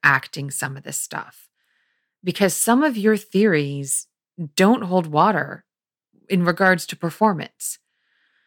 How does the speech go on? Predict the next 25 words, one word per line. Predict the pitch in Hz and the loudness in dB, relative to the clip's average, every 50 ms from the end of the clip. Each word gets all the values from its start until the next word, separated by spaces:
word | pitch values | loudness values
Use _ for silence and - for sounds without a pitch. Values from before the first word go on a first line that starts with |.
| _ _ _ _ _ _ _ _ _ _ _ - 196 | _ _ _ _ _ _ _ _ _ _ _ 0 2
I | 208 | 2
could | 208 - 196 | 2 0 -2
talk | - 190 190 185 - | 0 0 0 0 0
about | 180 185 170 | 0 0 2
a | 170 170 | 2 2
lot | 160 160 165 170 | 4 4 4 4
of | 170 156 | 2 0
different | - 147 135 - 143 135 - | -6 -8 -6 -6 -6 -6 -6
things, | - 127 - - - - - - - - - | -10 -14 -14 -14 -10 -8 -6 -6 -4 -6 -6
<sighs> | - - - - | -8 -10 -10 -10
to | - 175 | -10 -10
talk | - - 170 160 156 - | -4 -2 0 0 0 -2
about | 165 156 156 156 165 175 - | -4 -2 0 0 -2 -2 -4
some | - 170 160 | -6 -6 -6
of | 151 | -4
them | 160 156 156 143 | -4 -4 -4 -6
very | 147 147 147 143 - 196 202 202 196 185 | -8 -8 -8 -2 0 2 4 4 4 2
briefly | 160 147 151 143 139 135 - - 147 156 165 | 0 -4 -6 -8 -8 -8 -6 -4 -4 -2 -2
in | 165 151 | -2 -4
the | 147 | -4
time | 143 - - 160 156 151 | -6 -6 -4 -4 -4 -4
that | 143 - - | -4 -6 -8
we | 156 139 | -8 -6
have | 147 143 135 131 | -6 -6 -8 -8
left. | - - - - - 214 _ _ - _ - | -10 -16 -16 -14 -16 -16 _ _ -20 _ -20